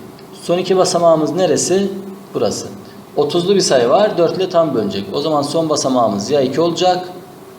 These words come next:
ya altı olacak. Yani otuz iki dördün katıdır.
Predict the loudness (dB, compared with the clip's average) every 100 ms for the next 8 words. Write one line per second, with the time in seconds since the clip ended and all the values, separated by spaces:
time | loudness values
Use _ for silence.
0 | -20 -6 2 2 2 -6 -14 -18 -4 2
1 | 2 2 -4 -6 -6 -2 -2 -2 -4 -4
2 | -6 -6 -4 -2 -2 -2 -2 0 0 -2